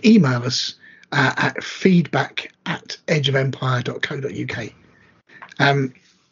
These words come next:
which will come through and we can all see that. So if there's anything you wanna, um, see on the show, if there's anything you think we should be doing differently,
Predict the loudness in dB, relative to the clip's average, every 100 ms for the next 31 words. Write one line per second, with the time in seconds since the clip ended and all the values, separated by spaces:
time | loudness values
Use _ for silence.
0 | _ _ -6 0 4 2 2 0 0 0
1 | -2 -4 -4 -8 -10 -12 -4 0 0 4
2 | 4 6 6 4 2 -2 -4 _ -10 -6
3 | -4 -6 -8 -14 _ -8 -2 0 0 0
4 | 4 4 4 4 0 0 -6 _ _ _
5 | -6 -4 -2 -4 -4 -6 -6 -6 -4 -2
6 | 2 0 0 2 4 2